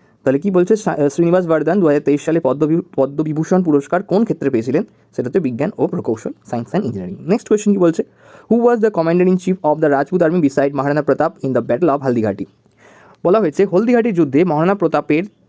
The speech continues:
প্রতাপ ছাড়াও রাজপুত সেনাবাহিনীর সেনাপতি কে ছিলেন?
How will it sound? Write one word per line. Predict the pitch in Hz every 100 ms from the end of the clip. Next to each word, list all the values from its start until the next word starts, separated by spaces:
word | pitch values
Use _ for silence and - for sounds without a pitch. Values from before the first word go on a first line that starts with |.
| _
প্রতাপ | 147 156 170
ছাড়াও | - 135 123 226
রাজপুত | 131 127 135 226
সেনাবাহিনীর | 214 170 156 160 208
সেনাপতি | - 143 143 196
কে | 190
ছিলেন? | 107 101